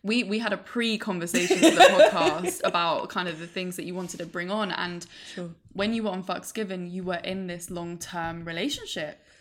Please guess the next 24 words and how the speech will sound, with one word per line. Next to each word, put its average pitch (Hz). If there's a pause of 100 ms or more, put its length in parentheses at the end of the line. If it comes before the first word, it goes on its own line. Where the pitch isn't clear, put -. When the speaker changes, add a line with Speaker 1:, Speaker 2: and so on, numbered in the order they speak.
(360)
Speaker 2:
Yeah. 160 (180)
Yeah. 185
Long-term, 196
to 180
say 180
the 175
least. 170
Uh, 175
so 175
by 170
the 170
time 170
we 165
broke 160
up, -
we'd 151
been 165
together 156
for 156
eleven 160
and 143
a 143
half 139
years. 87